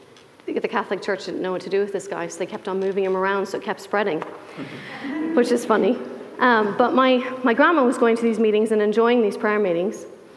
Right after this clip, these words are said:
and my granddad went only to stop her nagging, which still makes me laugh that I think he couldn't hear, but he knew she was nagging. Uh, <laughs> you know, I don't, don't know about that one. So he went just to stop her nagging, and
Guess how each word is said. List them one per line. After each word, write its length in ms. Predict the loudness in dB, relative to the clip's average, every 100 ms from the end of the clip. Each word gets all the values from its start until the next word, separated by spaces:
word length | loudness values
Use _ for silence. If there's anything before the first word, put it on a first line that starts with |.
| -20 -12 -4
and 380 | 0 2 0 -2 -2
my 140 | 0
granddad 420 | 2 2 2 2
went 460 | 2 2 0 -2 -10 -16 -20 -20 -12 -2
only 220 | 0 0
to 100 | -2
stop 260 | -4 -4 -4
her 80 |
nagging, 460 | -2 -2 -2 -4 -6 -8
which 160 | -8 -6
still 200 | -2 0
makes 240 | 0 -2
me 80 | -2
laugh 320 | 0 -2 -2
that 100 | -4
I 60 | -2
think 180 | -4
he 80 | -6
couldn't 240 | -2 -2 0
hear, 240 | 0 0
but 100 | 0
he 120 | 0
knew 160 | 0 0
she 140 | -2
was 120 | -4
nagging. 360 | -2 -2 -2 -6 -8 -14 -14 -12 -12 -12 -12 -12 -6
Uh, 520 | 0 2 2 0 -2 2
<laughs> 20 |
you 140 | 2
know, 180 | 2 2
I 40 | 2
don't, 220 | 2 0
don't 140 | 2
know 120 | 2
about 180 | 4 4
that 240 | 4 2 0
one. 360 | -4 -8 -10 -10 -14
So 220 | -2 2 4
he 240 | 4 4
went 500 | 4 4 2 -2 -2
just 220 | 0 0
to 80 | -2
stop 240 | 0 0
her 120 | 2 2
nagging, 540 | 2 2 2 0 -4 -12 -14 -18 -20 -20 -20 -20 -20 -2
and 340 | 2 4 2